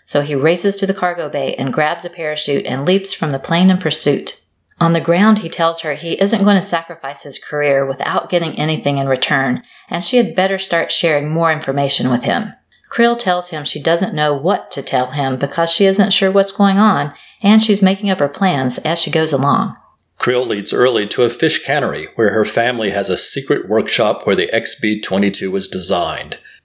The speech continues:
Speaker 2: Inside, they find Nikolai Vicarios and Pandora Berquist, who have returned from the Antarctic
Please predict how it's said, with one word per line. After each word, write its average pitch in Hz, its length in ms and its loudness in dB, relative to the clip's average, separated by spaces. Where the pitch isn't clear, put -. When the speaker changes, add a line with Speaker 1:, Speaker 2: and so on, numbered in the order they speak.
Speaker 2:
Inside, 113 560 -6
they 101 140 -2
find 101 380 0
Nikolai 120 380 0
Vicarios 120 840 -2
and 95 160 -4
Pandora 104 500 2
Berquist, 98 600 -2
who 131 80 4
have 107 140 0
returned 117 400 0
from 113 120 -2
the 101 120 2
Antarctic 104 560 0